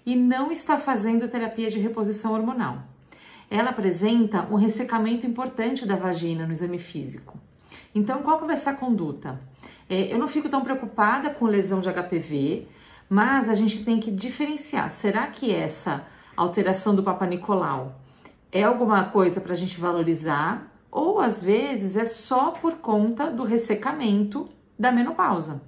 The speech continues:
Eu vou orientá-la, paci-, eu vou, vou orientá-la a usar um creme de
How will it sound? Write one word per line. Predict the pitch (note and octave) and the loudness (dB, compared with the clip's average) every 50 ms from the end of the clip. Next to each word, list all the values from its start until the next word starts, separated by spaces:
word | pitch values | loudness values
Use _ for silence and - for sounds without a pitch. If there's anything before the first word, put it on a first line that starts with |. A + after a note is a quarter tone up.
| - - _ _ _ _ _ _ - - - - - - - _ - | -20 -20 _ _ _ _ _ _ -20 -20 -20 -20 -20 -20 -20 _ -8
Eu | - F3 | -6 -4
vou | D#3+ G#3 G#3+ | 2 4 4
orientá-la, | G#3+ A3 G#3+ G#3+ G#3 G#3+ F#3+ D#3 D#3 D#3+ | 6 6 6 2 2 2 0 0 0 0
paci-, | - F3 E3 - - - F#3 - | -2 -4 -4 -4 -4 -4 -4 -4
eu | F3 | -2
vou, | D#3 F3+ G3 G3 G3+ - | -2 0 2 2 0 0
vou | - E3+ | -2 -2
orientá-la | F#3+ F3 F#3+ G3+ G3+ G3+ F3+ D3 C#3+ C#3 C3+ C#3 - - | 0 2 2 0 0 2 0 0 0 0 -2 -4 -2 0
a | E3 F3+ | 0 2
usar | F#3+ G3 F#3 F#3+ F3+ E3+ | 2 2 2 2 0 0
um | E3+ E3+ | -2 -4
creme | - A3+ G3 G3+ G#3+ B3 C#4+ D4+ | -4 0 2 2 2 2 -2 -4
de | C4+ - - | -6 -6 -4